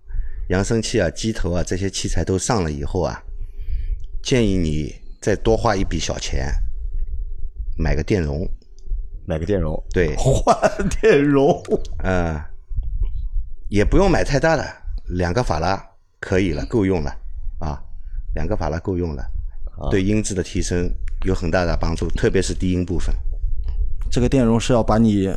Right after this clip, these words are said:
Speaker 3: 刚花了大几千块买来的主机先拆开，把原来的电容一个个焊下来。
Speaker 1: 没，不，没，不，不是，不是。它有一个独立的电容，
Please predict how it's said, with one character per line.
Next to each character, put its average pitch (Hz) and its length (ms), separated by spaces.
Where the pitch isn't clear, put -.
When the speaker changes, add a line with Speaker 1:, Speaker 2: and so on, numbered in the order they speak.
Speaker 3:
刚 127 160
花 131 180
了 120 100
大 127 200
几 113 140
千 120 200
块 120 120
买 98 180
来 104 140
的 117 80
主 98 160
机 107 160
先 107 220
拆 104 140
开， 127 200
把 123 140
原 131 240
来 127 100
的 120 60
电 123 180
容 110 140
一 110 100
个 117 120
个 113 180
焊 - 180
下 90 140
来。 - 240
Speaker 1:
没， 98 200
不， 95 140
没， 92 200
不， 82 180
不 - 140
是， 85 140
不 76 100
是。 78 200
它 110 100
有 98 140
一 92 40
个 101 100
独 90 180
立 113 100
的 98 80
电 95 160
容， 71 240